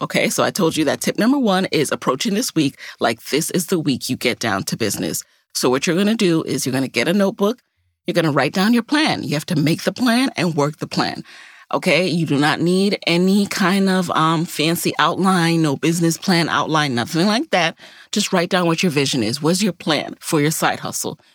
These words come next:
What do you wanna do? Why? Here are some things I wrote in my notebook this Monday. I wrote down the vision for my YouTube channel. I wrote down the different kind of content I want to create. I wrote down some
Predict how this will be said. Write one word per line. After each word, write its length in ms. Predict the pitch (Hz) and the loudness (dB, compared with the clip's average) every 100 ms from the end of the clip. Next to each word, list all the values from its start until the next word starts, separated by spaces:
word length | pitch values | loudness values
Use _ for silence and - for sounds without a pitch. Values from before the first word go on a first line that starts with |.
| _ | _
What 100 | 180 | 0
do 60 | 190 | 2
you 100 | 196 | 2
wanna 240 | 202 196 | 4 2
do? 300 | 190 220 156 _ _ _ _ | 2 0 -2 _ _ _ _
Why? 380 | - 151 220 - - _ _ _ _ _ _ | -2 0 2 0 -4 _ _ _ _ _ _
Here 220 | - 208 | -2 0
are 80 | 285 | 2
some 180 | 349 330 | 0 0
things 380 | - 147 160 - | 0 0 -2 -2
I 120 | 175 165 | 0 0
wrote 340 | 147 151 - - | 2 -2 -2 -4
in 160 | 151 143 | 0 2
my 140 | 143 | 2
notebook 480 | 135 - 110 120 - | 0 -2 -4 -4 -6
this 320 | - 139 - | -4 -4 0
Monday. 300 | 123 123 - - - _ _ _ _ _ _ _ _ - | -2 -2 -6 -10 -16 _ _ _ _ _ _ _ _ 0
I 80 | 180 | 2
wrote 160 | 180 | 2
down 240 | 240 214 214 | 2 2 0
the 60 | |
vision 400 | 160 127 165 180 | 0 0 0 -2
for 160 | 214 165 | -2 0
my 120 | 170 | 2
YouTube 320 | 139 - 160 | 0 -2 -4
channel. 380 | - 127 131 285 - _ _ _ - - - 165 | 0 0 0 -2 -4 _ _ _ -18 -18 -4 2
I 60 | |
wrote 180 | 160 170 | 4 2
down 320 | 196 156 156 | 2 2 2
the 80 | 156 | 0
different 320 | 143 135 160 | -2 0 0
kind 160 | 165 113 | 0 -4
of 100 | - | -4
content 500 | - 180 247 269 - - | 0 0 0 -2 -2 -2
I 80 | |
want 240 | 143 - - | -2 -4 -6
to 100 | 123 | -8
create. 400 | - 151 233 - - _ _ - - - | -2 0 0 -2 -12 _ _ -16 -8 -2
I 80 | 240 | 0
wrote 180 | 285 | 0
down 300 | 302 294 302 | 0 2 2
some 320 | 277 285 285 | 0 0 0